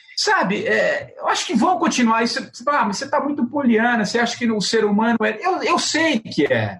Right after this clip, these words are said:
Mas, assim, eu acho que esse é um momento de reflexão. E acho, sim, aí te respondendo, eu acho que muita gente vai mudar. Muitos não mudarão, mas eu acho que muita gente vai mudar. O Tony Belotto me falou isso. Tony Belotto do Titãs, ele falou assim, "Olha,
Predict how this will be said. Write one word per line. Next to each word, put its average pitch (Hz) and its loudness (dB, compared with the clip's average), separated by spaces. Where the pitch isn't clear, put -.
Mas, 269 0
assim, 240 2
eu 247 4
acho 269 0
que 269 -4
esse 311 0
é 294 2
um 269 2
momento 233 2
de 180 2
reflexão. 196 0
E 359 2
acho, 359 0
sim, 233 0
aí 185 0
te - -14
respondendo, 175 0
eu 339 2
acho 339 -2
que - -10
muita 269 -2
gente 226 0
vai 185 0
mudar. 113 -6
Muitos - 0
não 269 4
mudarão, 143 0
mas 247 0
eu 254 4
acho 247 -2
que - 2
muita 240 2
gente 214 0
vai 170 0
mudar. 160 0
O 185 2
Tony 320 0
Belotto 226 2
me 147 -2
falou 127 -2
isso. - -10
Tony 160 0
Belotto 151 0
do 131 -8
Titãs, 131 -4
ele 170 -4
falou 202 -2
assim, 208 -4
"Olha, 240 0